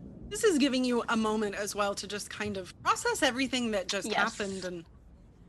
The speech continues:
Speaker 1: I mean, how, how, how is Raven feeling right now in the midst of all of this?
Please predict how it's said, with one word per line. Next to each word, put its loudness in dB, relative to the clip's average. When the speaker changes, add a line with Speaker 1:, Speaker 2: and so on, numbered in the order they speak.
Speaker 1:
I -2
mean, 6
how, 4
how, 4
how 2
is -2
Raven -2
feeling -2
right -8
now -6
in -10
the -10
midst -8
of -4
all -4
of -8
this? -8